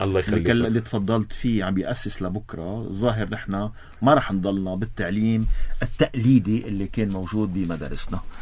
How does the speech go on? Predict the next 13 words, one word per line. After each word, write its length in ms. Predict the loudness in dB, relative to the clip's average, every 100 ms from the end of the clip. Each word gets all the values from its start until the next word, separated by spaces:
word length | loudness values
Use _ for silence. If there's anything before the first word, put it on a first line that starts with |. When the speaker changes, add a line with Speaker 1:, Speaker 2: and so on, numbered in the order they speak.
| 2
Speaker 1:
أكيد. 180 | 2 6
Speaker 2:
متجهين، 460 | 6 8 8 8 6 0 -10 -10 -12 -8 -6
حيصير 260 | -2 2 4
مثل 200 | 4 4
فنلندا، 480 | 6 8 8 6
ثلاث 360 | 2 0 0 2
أرباع 240 | 2 4
الوقت 260 | 4 2 0
برا. 280 | 0 0 0 -4 -8 -10 -10 -8 -8 -8 -4
مش 100 | 0
هيك؟ 160 | 0 0 -8 -6
Speaker 1:
إيه. 60 | -6 -8 -12 -4
Speaker 2:
أيوة. 560 | -2 0 0 0 -2